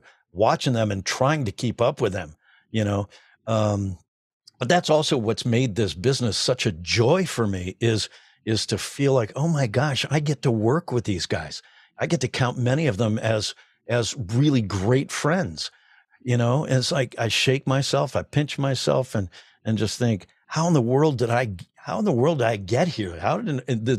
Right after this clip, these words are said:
world did this kid from Cleveland Heights, Ohio, you know, end up being able to l-,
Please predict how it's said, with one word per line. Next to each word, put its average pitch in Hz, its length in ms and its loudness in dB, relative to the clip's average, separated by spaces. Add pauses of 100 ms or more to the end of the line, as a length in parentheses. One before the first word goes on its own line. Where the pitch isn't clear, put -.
world 131 380 2
did 113 180 0
this 143 220 2
kid 151 320 -2
from 117 160 -2
Cleveland 165 340 4
Heights, 135 220 0
Ohio, 107 480 0 (560)
you 120 140 2
know, 107 280 0 (1600)
end 151 280 2
up 123 160 2
being 135 240 2
able 113 240 2
to 101 220 -4
l-, 113 60 -6